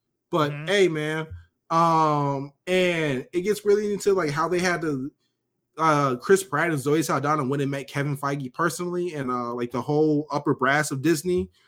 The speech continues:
Speaker 1: to try to get James Gunn back. They banged on Alan Horn, who now works for W B D as a result.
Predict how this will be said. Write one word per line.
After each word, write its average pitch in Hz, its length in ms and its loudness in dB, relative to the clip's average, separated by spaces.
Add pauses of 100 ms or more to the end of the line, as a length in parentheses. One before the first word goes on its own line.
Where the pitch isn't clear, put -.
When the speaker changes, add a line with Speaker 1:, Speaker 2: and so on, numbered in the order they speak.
Speaker 1:
to 143 100 -4
try 160 160 4
to 147 80 2
get 143 160 0
James 147 300 -2
Gunn 127 240 -2
back. 156 300 -2
They 151 100 2
banged 143 300 0
on 139 100 0
Alan 127 280 0
Horn, 175 340 0
who 160 100 -2
now 143 220 2
works 143 180 0
for 143 100 -4
W 131 320 0
B 123 160 -2
D 170 220 0
as 135 160 -2
a 113 40 -10
result. 175 540 0